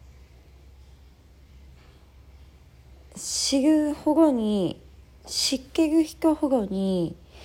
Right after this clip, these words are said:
謙虚になるんだっていうことをよく聞いたことが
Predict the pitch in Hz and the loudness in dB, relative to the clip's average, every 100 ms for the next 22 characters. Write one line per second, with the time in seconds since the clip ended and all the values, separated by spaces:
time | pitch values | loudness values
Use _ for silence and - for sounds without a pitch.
0 | - - - - 285 294 285 285 240 202 | -20 -20 -20 -4 2 2 2 2 2 2
1 | 185 190 190 180 170 156 151 - - 156 | 2 2 2 2 0 0 -2 -6 -4 -2
2 | 165 165 165 180 180 156 - - - - | 0 2 2 2 2 0 -4 -14 -20 -20
3 | - - - - 262 330 185 165 170 185 | -20 -20 -20 -10 -10 2 4 6 6 6
4 | 170 151 - - - - - - - - | 4 0 -8 -18 -20 -20 -20 -20 -20 -20
5 | - - - - - - - - - - | -20 -20 -20 -20 -20 -20 -20 -20 -20 -20
6 | - - - - - 262 262 196 - - | -20 -20 -20 -20 -4 -4 -2 -10 -8 -4
7 | 226 240 226 254 254 185 156 | -2 -2 0 -2 0 0 0